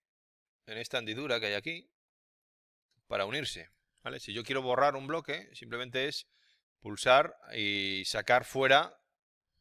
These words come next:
de la zona de, de código, ¿de acuerdo? En lugar de decir "hola" durante dos segundos, voy a decir simplemente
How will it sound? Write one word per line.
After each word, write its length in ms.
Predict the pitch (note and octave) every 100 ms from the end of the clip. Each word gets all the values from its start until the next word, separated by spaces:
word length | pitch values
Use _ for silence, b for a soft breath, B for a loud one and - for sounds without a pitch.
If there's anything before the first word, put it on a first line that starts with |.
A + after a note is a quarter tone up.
| _ _ _ _ -
de 420 | G2+ G2+ G2 F#2+
la 100 | F#2+
zona 260 | - A#2 A#2+
de, 760 | A2 G2+ F#2+ F#2 F2 F2 F2 F#2
de 220 | F#2+ F#2
código, 420 | B2+ G#2 E2+ E2 _
¿de 80 | _
acuerdo? 360 | - A2+ D3 F3 _ _ _ _ b b b b b -
En 60 |
lugar 160 | G2 A#2
de 60 | A#2+
decir 200 | G#2+ B2+
"hola" 140 | C3
durante 260 | B2+ A#2+ B2+
dos 80 | B2+
segundos, 320 | D3+ F#3 G3+
voy 100 | C3+
a 20 |
decir 220 | B2 C#3+
simplemente 580 | C#3 C3+ C3+ D3 E3+ E3+